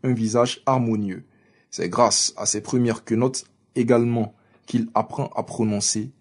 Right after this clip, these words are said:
sans osoter ni chuinter, et qu'il découvre le pouvoir irrésistible d'un beau sourire. Les dents de lait ne comptent pas pour du beurre. Bref,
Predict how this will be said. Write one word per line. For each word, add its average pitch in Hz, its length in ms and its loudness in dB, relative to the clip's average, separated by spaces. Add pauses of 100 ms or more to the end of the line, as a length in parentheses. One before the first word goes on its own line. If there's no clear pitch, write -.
(200)
sans 139 400 4
osoter 113 540 0 (260)
ni 113 120 2
chuinter, 98 580 -4 (560)
et 127 80 0
qu'il 120 180 0
découvre 113 500 0
le 110 140 -4
pouvoir 120 400 0 (180)
irrésistible 117 920 2 (340)
d'un 110 140 2
beau 107 160 2
sourire. 90 560 -6 (420)
Les 101 140 2
dents 131 180 4
de 123 80 6
lait 120 240 6
ne 104 120 -2
comptent 104 320 -8
pas 139 140 -2
pour 107 300 -4
du 104 120 -8
beurre. 92 460 -2 (500)
Bref, 135 580 -4